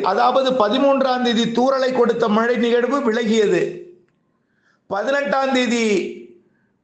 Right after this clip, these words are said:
ஒரு நிகழ்வு எதிர்பார்த்தோம். அந்த நிகழ்வு சுமத்ரா தீவரிகை நீடித்துக் கொண்டிருக்கிறது.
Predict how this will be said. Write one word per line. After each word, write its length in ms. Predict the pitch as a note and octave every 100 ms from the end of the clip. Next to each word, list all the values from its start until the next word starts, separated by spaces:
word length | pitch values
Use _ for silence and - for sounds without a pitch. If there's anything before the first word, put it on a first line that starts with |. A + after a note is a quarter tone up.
| -
ஒரு 220 | G#3+ A3+
நிகழ்வு 400 | A3 A#3+ C4+ C4+
எதிர்பார்த்தோம். 680 | A#3 A#3+ A#3 A#3 A3+ C4+ C#4
அந்த 280 | G3+ A3+
நிகழ்வு 400 | A#3 A3+ A#3+ B3+ C#4+
சுமத்ரா 520 | C#4+ C#4+ C4 A#3 C4+ B3+
தீவரிகை 440 | A#3 A#3 A3+ A#3
நீடித்துக் 420 | A3+ A#3 A3+ A3+
கொண்டிருக்கிறது. 600 | G3+ G3 F#3+ G3+ F#3 F3+